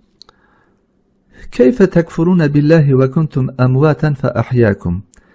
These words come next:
Siz ölüyken sizi dirilten Allah'ı nasıl inkar ediyorsunuz? Evet. E, yani daha önce dediğim gibi hani bunu nankörlük anlamına da,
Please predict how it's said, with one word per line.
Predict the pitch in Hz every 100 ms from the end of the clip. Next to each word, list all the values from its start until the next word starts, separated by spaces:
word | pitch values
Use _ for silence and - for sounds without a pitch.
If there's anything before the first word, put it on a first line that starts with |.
| _ _
Siz | - 220 226 -
ölüyken | 139 143 156 160 123 117 165 _
sizi | _ - - 147 185 147
dirilten | 127 120 127 120
Allah'ı | - 117 117 117 123
nasıl | 147 - 113
inkar | - 104 98 95 90
ediyorsunuz? | 90 90 92 95 95 90 - _ _ _ _ _ _ _ _ _ _ _ _ _ _ _ _ _ _ _ _ _ _ -
Evet. | 95 82 120 - _ _ _ _ - _ _ _ _ _ _ _ _ _ _ _ _ _ - 135
E, | 120
yani | 127 139 135
daha | 131 143
önce | 135 131
dediğim | 131 131 151 151
gibi | 117 107 113 120 - _ _
hani | - 113 117 123
bunu | 127 127 127 - _ _ _ -
nankörlük | 123 120 120 120 127 131
anlamına | 120 120 117 123 131
da, | 113 -